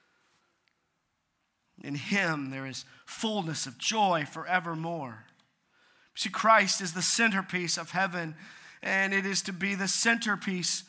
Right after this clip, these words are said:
of our mind's focus during our pilgrimage here on this earth. And what does that do? That results for us in thankfulness. You see, when we set our minds on heaven where Christ is,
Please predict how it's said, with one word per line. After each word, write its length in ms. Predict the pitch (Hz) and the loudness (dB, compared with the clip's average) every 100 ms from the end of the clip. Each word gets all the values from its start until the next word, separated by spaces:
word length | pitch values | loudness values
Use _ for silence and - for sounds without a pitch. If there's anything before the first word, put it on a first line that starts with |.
| - - - - | -16 -18 -18 -4
of 320 | 196 208 196 | 4 4 6
our 160 | 196 196 | 6 6
mind's 800 | 202 214 226 214 196 180 160 - - | 6 10 10 8 6 -4 -6 -8 -14
focus 680 | - - 220 208 180 160 - | -8 4 6 4 0 -4 -4
during 580 | 147 170 220 220 208 196 | -4 2 6 6 4 6
our 200 | 196 185 | 6 4
pilgrimage 720 | - 214 196 185 175 165 - - - | -2 -2 -2 -4 -4 -6 -8 -12 -8
here 360 | 214 208 196 190 - - | -2 0 0 -4 -10 2
on 320 | 190 185 180 | 4 4 2
this 220 | 180 - | -4 -2
earth. 340 | 165 170 143 - - - | -2 -2 -4 -12 -20 -14
And 180 | - 143 | -8 -4
what 300 | 165 - - | -4 -6 -10
does 180 | 180 165 | -8 -2
that 240 | 175 156 | -2 -2
do? 340 | 156 170 180 185 | -6 -6 -6 -8
That 200 | 147 143 | -6 -6
results 540 | 156 151 139 151 160 - | -4 -8 -6 -6 -8 -10
for 220 | - 143 | -10 -8
us 260 | 135 135 - | -8 -8 -12
in 160 | 123 120 | -14 -18
thankfulness. 760 | 110 117 - - 123 - - - _ _ _ _ _ _ _ _ _ _ _ _ _ | -20 -20 -20 -20 -20 -18 -16 -16 _ _ _ _ _ _ _ _ _ _ _ _ _
You 60 | 160 | -12
see, 200 | - 139 | -10 -8
when 180 | 135 135 | -10 -6
we 120 | 165 | -4
set 400 | 165 - 175 165 | -2 0 0 0
our 180 | 165 160 | 0 -2
minds 580 | 160 160 160 160 160 147 | 0 2 2 0 -6 -6
on 200 | 147 131 | -6 -6
heaven 420 | 160 151 156 135 | -8 -6 -8 -10
where 140 | 139 | -12
Christ 680 | 135 - 160 165 160 156 - | -12 -8 0 0 0 -6 -8
is, 680 | 156 156 147 117 - - - | -10 -10 -10 -12 -12 -12 -14